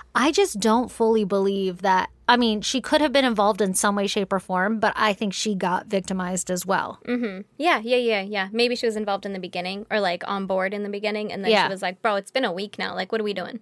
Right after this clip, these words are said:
Speaker 1: Yeah. But then also, it's weird that, like, she would get beat up and everything and then not turn on them.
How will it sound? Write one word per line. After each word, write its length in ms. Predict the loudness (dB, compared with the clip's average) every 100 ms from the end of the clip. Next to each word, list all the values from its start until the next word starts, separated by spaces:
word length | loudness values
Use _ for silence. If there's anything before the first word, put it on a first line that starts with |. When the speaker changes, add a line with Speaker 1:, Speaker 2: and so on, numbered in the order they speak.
| _
Speaker 1:
Yeah. 380 | 2 4 4 0 -8 _ -2
But 100 | 2
then 120 | 2
also, 720 | 4 0 4 4 4 2 0 -8 _ _ _ _
it's 180 | -6 -4
weird 340 | 2 2 4
that, 140 | 2 0
like, 160 | -2
she 180 | -4 -4
would 180 | -2 -2
get 240 | -2 -2 -2
beat 220 | -2 -2
up 200 | -2 -2
and 100 | -2
everything 440 | 0 0 0 0
and 200 | 0 -2
then 180 | 0 0
not 260 | 2 2 0
turn 280 | -2 0 -2
on 160 | -4
them. 240 | -10 -14